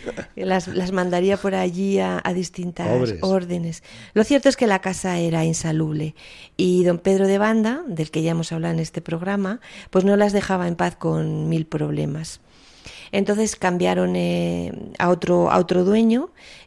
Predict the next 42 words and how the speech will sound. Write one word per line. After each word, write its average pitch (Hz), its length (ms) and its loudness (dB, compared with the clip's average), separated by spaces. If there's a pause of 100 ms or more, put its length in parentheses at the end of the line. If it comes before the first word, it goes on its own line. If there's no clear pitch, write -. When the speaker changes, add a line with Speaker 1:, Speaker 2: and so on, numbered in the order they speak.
Speaker 1:
eh, 160 460 -2
a 156 100 -2
otro, 165 400 0
a 175 80 4
otro 165 200 0
lugar, 175 360 0
como 151 220 -2
habíamos 156 320 -4
dicho 165 220 -10
también 160 320 0
aquí 165 280 -2
en 160 100 0
el 151 100 -2
programa, 220 540 -2 (440)
pero 202 260 6
el 202 100 6
nuevo 202 260 6
dueño, 208 380 4
pues, 175 220 -2
fue 190 180 0
todavía 185 560 0
peor 175 380 0 (240)
que 156 400 -2
don 160 160 -2
Pedro 175 320 0
de 147 80 -4
Landa. 143 320 -6
Cuando 156 440 -2 (520)
el 170 360 4
trato 202 300 0
ya 180 160 0
estaba 180 360 -2
a 160 100 -6
punto 190 300 0
de 165 120 -2
firmarse, 233 880 0
el 170 100 -2
caballero 160 500 -2
faltó 165 340 -6
a 165 40 0
la 165 140 -2
palabra 226 580 0